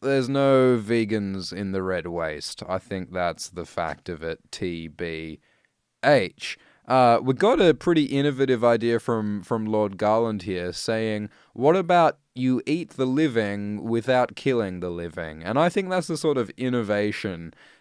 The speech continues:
that will see us well through the post-apocalyptic future. 'Cause, yeah, like, they say that the Mongolians in the Mongolian steppes, like, those, like, Genghis Khan blokes,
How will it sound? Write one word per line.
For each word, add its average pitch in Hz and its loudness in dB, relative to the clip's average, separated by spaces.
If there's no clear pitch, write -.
that 104 2
will 104 -2
see - -2
us 110 0
well 98 0
through 98 -4
the 95 -4
post-apocalyptic 87 -8
future. 82 -10
'Cause, 147 -2
yeah, 208 0
like, 117 2
they 151 4
say 139 0
that 117 0
the 123 -2
Mongolians 113 0
in 98 -6
the 98 -6
Mongolian 101 -2
steppes, - -6
like, 92 -4
those, 98 -6
like, 85 -8
Genghis 98 -6
Khan 95 -6
blokes, 87 -8